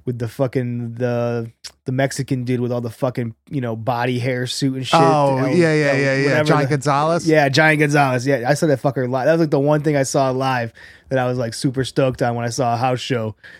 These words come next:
Speaker 1: was fucking Giant Gonzalez Undertaker match. Shit was dope. Uh,
Speaker 2: <laughs>
Speaker 1: but, like, it, it kinda reminds me of that. Like, he was this big, towering fucking dude, but, like, what is he doing? Abso-fucking-lutely nothing. Like, just
Speaker 2: True.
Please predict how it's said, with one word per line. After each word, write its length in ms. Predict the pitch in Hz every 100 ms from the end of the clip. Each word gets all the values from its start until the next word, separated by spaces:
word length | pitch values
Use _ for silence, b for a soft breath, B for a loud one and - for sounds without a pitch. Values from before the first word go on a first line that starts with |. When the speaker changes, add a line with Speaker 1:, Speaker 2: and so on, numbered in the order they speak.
| B
Speaker 1:
was 120 | - 110
fucking 320 | 131 120 117
Giant 320 | 131 123 123
Gonzalez 480 | 123 120 123 120 120
Undertaker 480 | 131 123 131 123 117
match. 340 | 120 113 110
Shit 160 | - 117
was 140 | 107
dope. 360 | 113 117 107 - b b b b -
Uh, 320 | 120 120 123 107
Speaker 2:
<laughs> 80 | -
Speaker 1:
but, 160 | 147
like, 340 | 151 147 139 - b b
it, 120 | 160 202 185
it 80 | 180
kinda 240 | 185 196
reminds 320 | 175 165 165 156
me 80 |
of 80 | 147
that. 200 | 160 151
Like, 120 | 131
he 60 | 120
was 80 | 165
this 140 | 147
big, 340 | 120 113 165 139
towering 460 | - 147 151 143
fucking 400 | 123 151 143 120
dude, 200 | 113 190
but, 120 | 139 143
like, 100 | 139
what 120 | 156
is 80 | 151
he 80 | 131
doing? 360 | 147 131 98 -
Abso-fucking-lutely 1040 | 120 127 - 131 - 127 127 120 117 110
nothing. 560 | 107 98 98 98 104 135
Like, 300 | 123 117 -
just 320 | 135 123
Speaker 2:
True. 60 | -